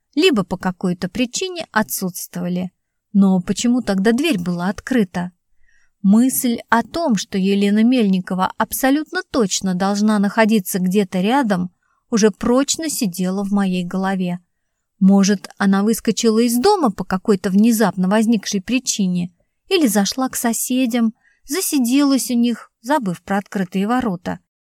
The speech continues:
Это часто происходит, если вдруг завязывается приятная беседа. Стало неловко. Получается, я ворвалась на чужую территорию. Если меня застанут в прихожей,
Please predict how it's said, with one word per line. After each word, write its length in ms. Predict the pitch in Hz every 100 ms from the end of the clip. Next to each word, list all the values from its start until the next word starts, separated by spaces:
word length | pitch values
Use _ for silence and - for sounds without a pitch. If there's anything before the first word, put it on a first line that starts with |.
| -
Это 200 | 233 262
часто 380 | - 480 - 277
происходит, 720 | 254 311 - - 247 185 196
если 360 | 190 185 214
вдруг 360 | 214 226 370 302
завязывается 680 | 214 214 233 226 233 233 -
приятная 560 | - 277 233 208 226
беседа. 640 | 247 311 - 196 165 170 170 _ _ _ _ _ _ _ _
Стало 520 | - - - 240 311
неловко. 880 | 339 370 285 208 175 - - 175 170 - _ _ _ _ _ -
Получается, 800 | 190 208 202 330 403 392 - 226
я 280 | 190 202
ворвалась 600 | 185 185 185 190 240 311
на 140 | 349 311
чужую 540 | - 233 185 185 214
территорию. 1200 | 220 277 302 - - 175 170 170 170 170 175 170 - _ _ _ _ _ -
Если 460 | 208 202 - 180
меня 320 | 175 175 180 185
застанут 560 | 208 190 233 233 220
в 80 | -
прихожей, 760 | - 175 - 208 277 285 180